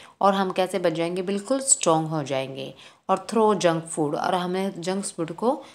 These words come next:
छोड़ देना चाहिए। सेकंड क्वेश्चन, आप नीचे दिए चित्रों में हेल्दी फूड के चित्र पर राइट और जंक के फूड पर क्रॉस का निशान लगाइए। जैसे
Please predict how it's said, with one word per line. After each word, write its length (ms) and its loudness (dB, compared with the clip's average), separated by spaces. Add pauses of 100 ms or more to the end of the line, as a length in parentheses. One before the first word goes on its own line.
(160)
छोड़ 320 4 (280)
देना 300 0
चाहिए। 460 -8 (1120)
सेकंड 320 -2
क्वेश्चन, 260 0
आप 100 4
नीचे 280 2
दिए 180 2
चित्रों 320 0
में 180 0
हेल्दी 540 0 (300)
फूड 300 4
के 140 -2
चित्र 280 0
पर 180 2
राइट 440 2
और 180 6
जंक 260 -2
के 80 2
फूड 340 -4
पर 120 2
क्रॉस 380 -2
का 100 -2
निशान 300 -8
लगाइए। 360 -18 (640)
जैसे 540 -2